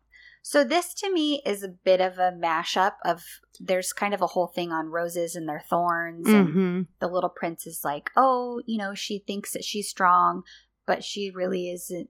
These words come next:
Speaker 1: She's really just defenseless."
Speaker 2: Mm-hmm.
Speaker 1: 'Cause his rose, you know, has a lot of vibrato and, <laughs> and says that she's defeated a tiger and all this silly stuff.
Speaker 2: Yes. Um, so that was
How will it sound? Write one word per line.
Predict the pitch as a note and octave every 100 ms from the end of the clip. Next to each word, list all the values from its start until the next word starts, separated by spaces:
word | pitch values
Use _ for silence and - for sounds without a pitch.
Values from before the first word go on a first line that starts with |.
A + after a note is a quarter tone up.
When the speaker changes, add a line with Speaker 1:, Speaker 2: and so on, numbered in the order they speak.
| _
Speaker 1:
She's | - G3 F3+ F3
really | E3 E3
just | D#3+ D#3+ F3+
defenseless." | - F3+ F#3 - C3 D#3+ - -
Speaker 2:
Mm-hmm. | F#3+ D3+ - E3 D#3+
Speaker 1:
'Cause | F#3 F#3
his | - G3+ F#3+
rose, | F3+ F3 E3 E3 - -
you | F3+
know, | D#3 C3+ D3+ F3 _ _ _ _ _
has | F#3+ F#3
a | D#3+
lot | D#3 D#3
of | D3 - -
vibrato | F3+ F3+ F3 F3 D3+ D3+ D3 C#3 D3+
and, | D3+ G#3 - - -
<laughs> | - -
and | G3+ F#3+ - _ - -
says | - F#3 E3+
that | - -
she's | - E3+ -
defeated | F3 E3+ E3+ D3+
a | D#3
tiger | F3 D3+ D3+ C#3+ C#3
and | D3+
all | E3 F#3
this | F3+ -
silly | D3+ E3
stuff. | - - - - B3+
Speaker 2:
Yes. | G3 F3+ F3 D3+ C3+ - - - - - B3+
Um, | A#3+ F3 E3+ - _ _ _ _ _ -
so | - A3+
that | - G#3+ G#3+
was | A3+